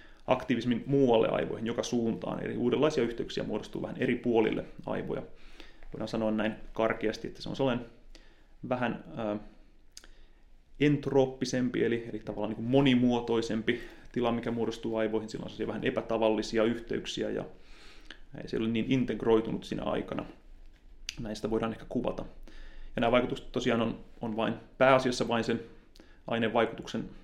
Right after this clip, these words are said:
ajan kestäviä, eli, ää, riippuen aineesta niin kuin minuuteista ehkä kymmenen kahteentoista tuntiin. Sen jälkeen aivot palaavat suunnilleen entisekseen, mutta eivät ehkä ihan täysin, eli jotain muutoksia sinne saattaa jäädä, mihin tietysti viittaa sekin, että jotain pitkäaikaisvaikutuksia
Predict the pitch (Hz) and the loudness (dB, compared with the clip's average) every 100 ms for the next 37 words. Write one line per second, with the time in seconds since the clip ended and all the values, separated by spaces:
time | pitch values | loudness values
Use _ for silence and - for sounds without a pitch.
0 | - - 117 110 - - 117 110 107 104 | -14 0 2 2 0 0 0 0 -2 -4
1 | - - - - - - - - - - | -8 -14 -14 -16 -18 -18 -12 -6 -6 -2
2 | 110 110 107 - 107 107 110 110 110 110 | -2 0 -2 -4 -6 -4 0 2 2 0
3 | - - - - - - - - - - | -2 -2 -6 -8 -12 -12 -14 -18 -10 -2
4 | 117 113 110 113 110 104 - 113 107 110 | 0 0 0 -2 -2 -6 -4 -2 -2 -2
5 | 110 - - - - - - - 110 104 | -4 -12 -18 -20 -20 -20 -10 -4 -4 -2
6 | 107 107 - - - - - 123 123 113 | -2 -2 -4 -10 -18 -20 -4 4 6 6
7 | 110 - 190 147 127 120 120 117 - - | 4 2 4 6 6 4 0 -2 -8 -6
8 | - 113 110 117 110 - - 135 120 135 | -4 -4 0 0 0 0 0 0 2 4
9 | 123 - - - - - 117 113 110 - | 4 4 -2 -6 -4 -2 -4 -2 -2 -4
10 | - - 110 - 107 - - 110 - - | -4 -6 -6 -6 -6 -4 -4 -4 -6 -10
11 | 120 113 110 - - - - - - - | -2 0 0 -2 -8 -16 -20 -20 -20 -16
12 | 107 - - 110 113 113 113 107 113 110 | -14 -14 -10 0 0 2 0 2 -2 0
13 | 120 123 - - - - - - - - | -2 0 -2 -4 -6 -10 -10 -6 -6 -6
14 | - - - | -10 -8 -6